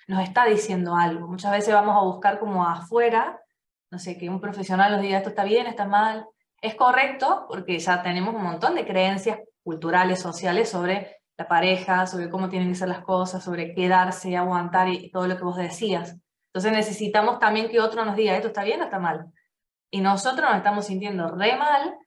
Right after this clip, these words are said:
mm, sentimos que, no sé, tenemos la vida arruinada, pero no somos conscientes, o sea, como que no estamos pudiendo sentir esa parte. Entonces,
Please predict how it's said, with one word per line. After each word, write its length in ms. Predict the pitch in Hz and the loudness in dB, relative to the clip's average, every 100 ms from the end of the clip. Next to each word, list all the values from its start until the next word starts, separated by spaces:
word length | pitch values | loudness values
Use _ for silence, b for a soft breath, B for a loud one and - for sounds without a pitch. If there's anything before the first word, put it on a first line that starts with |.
| _ _ | _ _
mm, 400 | 180 180 180 180 | -6 -2 2 2
sentimos 480 | 180 185 196 226 226 - | 0 -2 -2 -2 -2 -4
que, 120 | 180 | -6
no 140 | 175 | -4
sé, 340 | 180 185 160 160 165 - - | -2 -2 -2 -4 -6 -14 -10
tenemos 300 | 165 180 208 | -6 -2 0
la 80 | 190 | 2
vida 180 | 214 214 | 2 2
arruinada, 720 | 220 233 247 262 269 330 370 | 2 4 6 6 6 4 0
pero 180 | 220 196 | 0 0
no 280 | 202 240 320 | 0 0 0
somos 400 | - 277 320 359 | 0 -2 -2 -4
conscientes, 600 | 208 190 185 208 202 226 | -4 -4 -4 -6 -4 -2
o 60 | 196 | -2
sea, 200 | 202 190 | 0 0
como 200 | 190 180 | 0 -4
que 80 | 185 | -2
no 160 | 185 220 | -2 -2
estamos 320 | - 294 311 | -2 -4 -4
pudiendo 340 | 214 208 233 269 | 2 4 4 0
sentir 460 | - 180 180 254 | -4 -6 -4 -2
esa 240 | 220 208 185 | 0 -2 -6
parte. 320 | 170 - - _ _ _ _ _ _ - | -6 -8 -16 _ _ _ _ _ _ -8
Entonces, 440 | 254 285 294 - | -4 -4 -4 -8